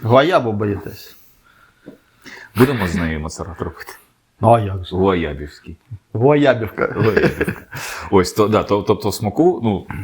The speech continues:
Speaker 2: так, враження такі, що декілька фруктів, не, не один. І, як і всі наші попередні спроби, да, і цей напій, е, підлягає експериментам з льодом, з температурою подачі.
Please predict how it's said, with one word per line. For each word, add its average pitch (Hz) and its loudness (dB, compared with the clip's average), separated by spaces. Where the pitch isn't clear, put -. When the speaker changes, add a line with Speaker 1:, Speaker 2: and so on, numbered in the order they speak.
Speaker 2:
так, 90 -8
враження 110 2
такі, 101 -8
що - -6
декілька 80 -2
фруктів, 73 -6
не, 73 -6
не 82 -2
один. 85 -2
І, 107 0
як 92 -2
і - -2
всі 92 -6
наші 82 -6
попередні 117 -2
спроби, 110 -2
да, 92 0
і 76 -4
цей 113 -2
напій, 101 -6
е, - -12
підлягає 90 0
експериментам 85 -8
з 78 -14
льодом, 85 -6
з - -20
температурою 76 -12
подачі. 87 -10